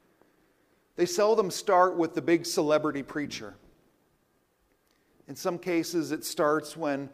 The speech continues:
a bunch of guys just happen to meet in a pile of hay at noon to pray for revival. And it sparks a massive movement of God's Spirit.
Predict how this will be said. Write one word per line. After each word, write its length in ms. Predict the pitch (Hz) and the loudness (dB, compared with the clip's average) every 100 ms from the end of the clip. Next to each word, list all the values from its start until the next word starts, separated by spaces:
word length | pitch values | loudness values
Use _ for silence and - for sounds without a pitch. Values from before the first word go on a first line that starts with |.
| - - - | -18 -20 -8
a 80 | 143 | -2
bunch 320 | 156 160 170 | 0 0 -2
of 100 | 120 | -2
guys 420 | 170 160 147 135 | 0 0 0 -2
just 200 | - 143 | -6 -6
happen 300 | 175 151 151 | -4 -4 -4
to 120 | 139 156 | -8 -8
meet 480 | 147 156 156 - - | -2 -2 -2 -6 -10
in 120 | 147 | -8
a 40 | 131 | -6
pile 400 | - 160 151 135 | -2 0 0 0
of 140 | 120 | -4
hay 380 | 160 151 135 127 | 0 0 2 -2
at 120 | 127 | -4
noon 480 | 135 151 135 117 110 | -6 -4 -4 -6 -10
to 100 | 123 | -12
pray 340 | - 151 135 | -8 -4 -2
for 160 | 123 131 | -4 -6
revival. 600 | 113 117 113 107 101 107 _ _ _ _ _ _ _ _ _ _ _ _ _ _ | -8 -10 -12 -14 -20 -20 _ _ _ _ _ _ _ _ _ _ _ _ _ _
And 100 | 113 | -18
it 120 | 127 | -16
sparks 680 | - - 147 143 135 - - - | -16 -4 0 2 0 -8 -12 -10
a 80 | |
massive 520 | 131 135 135 - 131 117 | -8 -8 -8 -10 -10 -6
movement 420 | 131 131 117 117 | -6 -6 -8 -16
of 140 | 117 | -18
God's 300 | 104 104 104 | -16 -16 -16
Spirit. 480 | - - 101 - _ | -18 -18 -20 -20 _